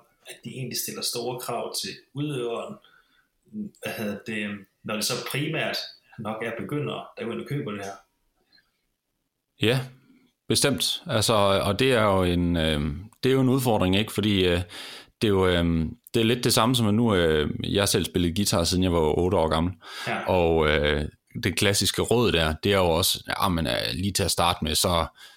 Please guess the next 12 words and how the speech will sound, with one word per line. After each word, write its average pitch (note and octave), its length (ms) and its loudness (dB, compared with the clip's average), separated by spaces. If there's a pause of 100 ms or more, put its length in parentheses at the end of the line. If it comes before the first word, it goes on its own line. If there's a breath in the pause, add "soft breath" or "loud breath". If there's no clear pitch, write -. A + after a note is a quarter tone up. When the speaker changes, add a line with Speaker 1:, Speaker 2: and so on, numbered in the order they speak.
(120)
Speaker 2:
så - 120 -4
får F2 200 2
han E2 140 0
bare D#2+ 200 2
lige E2 120 0
en, E2 200 2
øh, D2 180 -2 (300)
billig F2+ 240 2
spansk F#2 340 0 (100)
guitar E2 440 0
for D#2+ 160 2
at C#2+ 80 -4